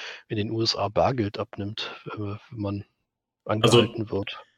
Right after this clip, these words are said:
Speaker 2: das ist ein Ding, was es in den U S A halt gibt. Also, ich weiß halt nicht, ob in allen Staaten, aber es gibt durchaus Polizeibehörden in den U S A, die dir einfach Geld abknöpfen, wenn sie's bei dir finden. Das ist ein Riesenproblem in den U S A, dass du halt auf eine legale Art ausgeraubt werden kannst.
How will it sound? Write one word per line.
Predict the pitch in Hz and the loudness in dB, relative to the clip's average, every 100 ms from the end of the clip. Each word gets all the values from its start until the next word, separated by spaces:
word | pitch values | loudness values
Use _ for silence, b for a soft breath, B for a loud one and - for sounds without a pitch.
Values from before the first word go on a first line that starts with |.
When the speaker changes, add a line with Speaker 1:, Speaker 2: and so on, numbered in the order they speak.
| _ | _
Speaker 2:
das | - 95 | 2 6
ist | 180 - | 6 6
ein | 139 | 4
Ding, | 120 139 | 6 4
was | 131 127 | 2 0
es | 113 | 0
in | - 110 | 0 2
den | 107 | 0
U | 104 | 0
S | 107 - | -2 0
A | 104 107 | 0 0
halt | 98 | -2
gibt. | - 113 - | -2 -2 0
Also, | 92 | 0
ich | 90 - | 0 2
weiß | 104 104 | 2 2
halt | 101 104 | 0 -2
nicht, | 104 | -6
ob | 104 | -4
in | - | -2
allen | 107 151 160 | 2 2 0
Staaten, | - 120 127 131 | 0 0 0 2
aber | 98 101 104 104 B B B B | 0 4 2 0 B B B B
es | 107 - | -2 0
gibt | 135 131 123 | 0 0 2
durchaus | 127 127 117 127 - | 2 0 -2 -2 -2
Polizeibehörden | 110 104 - 104 120 117 117 117 | -4 -2 -2 -2 0 0 2 2
in | 110 | 0
den | 107 | -2
U | 101 107 | -2 -2
S | 101 - | -2 -2
A, | 104 107 | 0 -2
die | 104 | -4
dir | 107 104 | -4 -2
einfach | 71 107 - 101 - | -2 -6 -2 -2 0
Geld | 104 107 - | 2 2 0
abknöpfen, | 110 - - 92 - 90 | -8 -8 -4 -4 -4 -4
wenn | 92 | -4
sie's | 92 90 | -4 -2
bei | 92 | 0
dir | 87 92 | 2 0
finden. | - 95 90 82 - _ _ _ _ _ _ _ _ _ | 0 -4 -6 -16 -20 _ _ _ _ _ _ _ _ _
Das | - 95 | -14 -2
ist | - | 0
ein | 107 95 | 0 2
Riesenproblem | 120 123 113 - 104 104 117 | 2 4 2 4 4 4 4
in | 127 | 4
den | 127 107 | 2 2
U | 107 | 2
S | 120 - | 2 2
A, | 98 | 0
dass | 107 101 | 0 -2
du | - 104 | -4 -2
halt | 107 101 | -2 -2
auf | 95 - | -4 -2
eine | 202 | 0
legale | 104 101 107 165 | 2 2 0 -2
Art | 190 104 | -6 -8
ausgeraubt | 98 - - 92 92 - | -8 -6 -4 0 0 0
werden | 90 87 | -6 -6
kannst. | - 92 90 - | -12 -18 -18 -20